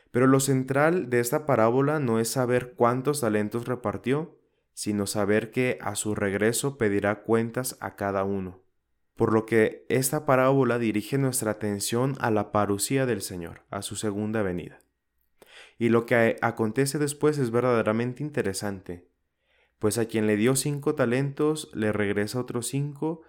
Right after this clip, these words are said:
y a quien le dio dos le regresa, aparte de los dos que recibió, otros dos. Sin embargo, llega el tercero que había recibido solo un talento,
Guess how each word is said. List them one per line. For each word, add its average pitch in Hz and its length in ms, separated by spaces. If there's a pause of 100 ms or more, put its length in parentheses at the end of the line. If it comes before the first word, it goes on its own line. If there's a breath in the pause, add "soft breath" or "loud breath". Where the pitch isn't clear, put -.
(320 soft breath)
y 107 80
a 104 60
quien 104 180
le 104 120
dio 104 180
dos 135 420
le 107 160
regresa, 101 520
aparte 113 540
de 104 80
los 95 160
dos 98 220
que - 120
recibió, 123 640 (240 soft breath)
otros 104 440
dos. - 360 (320 soft breath)
Sin 143 220
embargo, 143 440
llega 113 420
el 117 260
tercero 107 640
que 113 100
había 101 280
recibido 110 520
solo 113 300
un 117 200
talento, 107 680